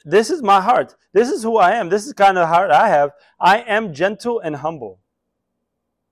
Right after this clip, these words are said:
We're resolved to be humble and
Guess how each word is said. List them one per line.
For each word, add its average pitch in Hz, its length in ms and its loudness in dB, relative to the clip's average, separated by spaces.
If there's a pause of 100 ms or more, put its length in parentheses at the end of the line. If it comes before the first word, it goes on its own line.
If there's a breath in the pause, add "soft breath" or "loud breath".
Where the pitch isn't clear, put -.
(760)
We're 131 160 -6
resolved 131 480 -2
to 156 60 -8
be 131 120 -10
humble 120 460 -14
and 98 160 -20